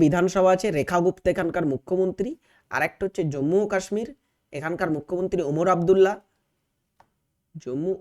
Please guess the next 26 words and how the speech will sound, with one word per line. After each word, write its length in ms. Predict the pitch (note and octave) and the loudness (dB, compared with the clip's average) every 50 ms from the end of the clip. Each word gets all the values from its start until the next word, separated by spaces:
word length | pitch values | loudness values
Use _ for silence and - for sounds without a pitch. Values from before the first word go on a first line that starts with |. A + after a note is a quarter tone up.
| - D#3+ | -4 -4
ও 20 | F3+ G#3 B3+ D#4+ D4+ _ _ _ _ _ _ _ _ _ _ _ _ _ _ _ _ - - | -4 -4 -6 -8 -14 _ _ _ _ _ _ _ _ _ _ _ _ _ _ _ _ -6 -4
কাশ্মীর, 400 | D3+ D3+ - - B2+ G#2 F#2 - _ _ - - _ _ _ _ _ _ _ _ _ - | -4 -4 -4 -6 -10 -10 -10 -12 _ _ -20 -20 _ _ _ _ _ _ _ _ _ -8
ওকে। 300 | B2+ A#2+ - - F#2 - - _ _ _ _ _ _ _ _ _ _ _ _ _ _ _ _ _ _ - | -8 -6 -6 -8 -12 -14 -14 _ _ _ _ _ _ _ _ _ _ _ _ _ _ _ _ _ _ -14
আচ্ছা, 300 | - A#2 - - - - - _ - | -12 -12 -12 -14 -14 -16 -12 _ -4
আর 80 | C3+ E3 | -2 0
একটা 240 | G#3+ A3 - - A3+ A3+ | 0 -2 -2 -4 -4 -4
হচ্ছে 200 | A3 - - F4+ A4+ A#4+ _ _ _ _ _ _ _ _ - | -4 -4 -6 -6 -8 -8 _ _ _ _ _ _ _ _ -4
পুদুচেরি, 540 | F#3+ F#3+ E3 D#3 C#3 A2 - F#2+ D2 - - _ _ _ _ _ _ _ _ _ _ _ _ _ _ | 0 2 2 2 2 0 -2 -6 -8 -10 -14 _ _ _ _ _ _ _ _ _ _ _ _ _ _
পুদুচেরি। 560 | - F#3+ E3 C3+ B2 G2 - - - - - - _ _ _ _ _ _ _ _ _ _ _ _ _ _ _ - | 0 0 0 0 0 -4 -6 -10 -16 -16 -20 -20 _ _ _ _ _ _ _ _ _ _ _ _ _ _ _ -10
আচ্ছা, 200 | A2 A2 - D3 - - F#3 | -8 -6 -6 -4 0 2 2
এখানে 220 | F3+ G#3+ A#3 B3 A#3+ G3+ | 4 4 4 4 4 4
আরেকটা 240 | G#3 A3 - - B3 | 4 2 2 0 -2
জিনিস 260 | A3+ C4 C4 B3+ A#3+ - B3 | -2 -2 -4 -4 -2 -2 -2
মনে 140 | B3+ C4 | -2 0
রাখবে, 240 | C4 C4+ C4 B3+ D#4 C#4+ A3+ | 0 0 0 0 2 2 2
এখানে 280 | - - A3+ A3 A#3 C#4 G4+ G#4+ _ _ _ - _ _ - | 2 0 -2 -2 -2 -4 -4 -8 _ _ _ -20 _ _ 0
রাজ্যপাল 580 | D3+ F3 F#3 G#3 F#3 E3 B3+ B3 A#3+ A3+ G#3+ F#3 - - | 4 6 6 6 6 8 8 10 10 10 10 10 8 2
থাকে 180 | B2 - A2+ G#2 | -4 -4 -4 -4
না, 60 | G#2+ G#2 | 0 4
রাজ্যপালের 580 | B2 D3+ E3+ D#3 F#3+ A3 F#3 A3 A3+ A#3 G3+ | 4 4 6 6 6 6 8 8 8 6 6
জায়গায় 340 | E3 F#3 F#3 G3 C4+ G4 A4 A4 - - | 6 6 6 6 4 2 -2 -2 -4 -2
প্রশাসক 460 | - F3 F3 - G#3 G#3 G#3 - C4 - G3 | -2 -2 0 0 -2 -2 0 -2 -2 -2 -2
অথবা 240 | F3 - F#3+ G3 C4 G#4 G#4+ - - C#3+ | -2 0 0 2 2 0 0 -2 -2 -2
লেফটেন্যান্ট 360 | D3 C#3 - - B2+ A#2+ A2+ A2 | -2 -2 -2 -2 -2 -2 -2 -2
গভর্নর 320 | G#2 A2+ A2+ G2+ G2+ F#2+ - - | -4 -4 -4 -4 -6 -6 -8 -10
থাকেন, 200 | G#2+ - G#2 F2 | -12 -10 -12 -12